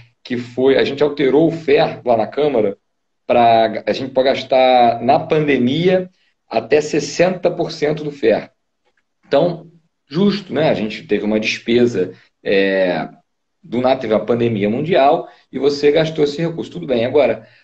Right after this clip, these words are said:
vários outros que, que estão na lei que, que se permite gastar, é, são absurdos, né? Eu acho que não, não deveria ter isso de jeito nenhum. E aí, eu, mudando um pouquinho, é, saindo um pouquinho do royalty, mas ainda falando,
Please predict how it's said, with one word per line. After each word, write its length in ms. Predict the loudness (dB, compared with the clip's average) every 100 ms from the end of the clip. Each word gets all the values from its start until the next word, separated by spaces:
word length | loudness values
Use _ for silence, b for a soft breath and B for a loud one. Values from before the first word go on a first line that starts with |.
| _ -6
vários 480 | 0 2 2 2
outros 240 | 0 -4 -6
que, 220 | -8 -6
que 100 | -8
estão 440 | -10 -2 0 2
na 120 | 2 2
lei 280 | 0 0
que, 360 | -4 -6 -8 B B _
que 80 | -10
se 80 |
permite 540 | 0 0 0 -2 -2 0
gastar, 800 | 0 0 0 2 4 2 -2 -2
é, 360 | 2 4 4 2
são 200 | 0 -4
absurdos, 460 | -2 -2 0 0
né? 80 | 0
Eu 140 | 2 2
acho 160 | 0
que 60 | -4
não, 460 | -4 -4 -4 -6 B B B _
não 80 | 0
deveria 460 | 2 2 2 2 2
ter 120 | 0
isso 640 | 2 0 -2 -2 -2 -6 _ -14
de 220 | -8 -4
jeito 340 | -2 -2 0
nenhum. 380 | -2 -2 -4 -6 -16 b b b b -2
E 80 | 0
aí, 340 | 2 2 2
eu, 380 | 4 2 -2 -16 _ _ _
mudando 560 | -2 0 2 2 2 0
um 120 | 0
pouquinho, 640 | 0 -2 -6 -4 -4 -4
é, 320 | -2 0 0 -2
saindo 380 | -4 -2 -2 -2
um 40 |
pouquinho 280 | -2 -4 -4
do 100 | -2
royalty, 460 | 0 2 0 -2
mas 340 | -2 0 0 -4
ainda 240 | -4 -4
falando, 680 | -2 0 2 2 0 -4 -10